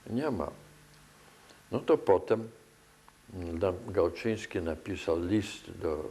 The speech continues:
radia. Był u mnie urzędnik Miłosz i stawiał jakieś niezrozumiałe wymagania. Wilno było miastem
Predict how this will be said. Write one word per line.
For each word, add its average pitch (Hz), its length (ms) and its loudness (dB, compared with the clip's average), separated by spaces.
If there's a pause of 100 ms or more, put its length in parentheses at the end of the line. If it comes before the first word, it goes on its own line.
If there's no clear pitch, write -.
radia. 85 580 -2 (640)
Był 123 380 6
u 120 120 2
mnie 107 320 4 (180)
urzędnik 92 800 -2
Miłosz 120 520 0 (460)
i 101 80 -6
stawiał 104 520 2
jakieś 90 400 -2
niezrozumiałe 92 920 2
wymagania. 82 840 0 (4000)
Wilno 190 300 -4
było 143 280 0
miastem 127 720 0